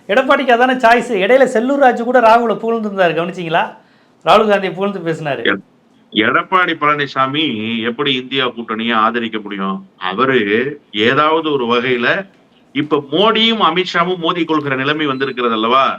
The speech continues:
Speaker 2: அதில் ஒரு
Speaker 1: ம்.
Speaker 2: மாறுபட்ட தலைமையை அவர் தேர்ந்தெடுப்பதற்கான வழிகளை அவர் பின்பற்றுவார். ஏன்னு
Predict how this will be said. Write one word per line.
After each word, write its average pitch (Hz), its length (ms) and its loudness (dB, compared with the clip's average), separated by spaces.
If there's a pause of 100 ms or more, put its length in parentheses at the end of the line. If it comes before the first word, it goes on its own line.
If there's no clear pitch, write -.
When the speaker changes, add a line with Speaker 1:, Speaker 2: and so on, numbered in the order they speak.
(240)
Speaker 2:
அதில் 180 320 0
ஒரு 190 160 2
Speaker 1:
ம். 151 100 -6
Speaker 2:
மாறுபட்ட 170 400 0
தலைமையை 147 440 -2
அவர் 139 260 -2
தேர்ந்தெடுப்பதற்கான 135 840 -2 (260)
வழிகளை 139 480 -2 (120)
அவர் 120 320 -4
பின்பற்றுவார். 120 500 -4
ஏன்னு 131 320 -4